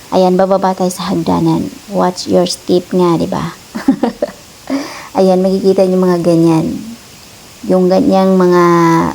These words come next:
views, di ba? Sobrang, ano dito, may maraming bulaklak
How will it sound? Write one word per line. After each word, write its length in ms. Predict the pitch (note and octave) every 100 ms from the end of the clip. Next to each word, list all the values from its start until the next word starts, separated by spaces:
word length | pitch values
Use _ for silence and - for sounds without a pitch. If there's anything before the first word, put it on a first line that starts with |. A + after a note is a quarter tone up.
| -
views, 640 | E3 F3+ E3+ - - - - F#3+
di 80 |
ba? 160 | G3+ A3+ - - - - - -
Sobrang, 460 | G3+ F#3 G3 G3 G3 F#3+ F#3+ F#3+ F#3 F#3+ - - - - -
ano 140 | G3 F#3
dito, 480 | F3+ E3+ F3+ E3 E3
may 160 | F#3 F#3
maraming 400 | F#3 F#3 F#3 F3+
bulaklak 480 | F3+ F3+ F3+ F3+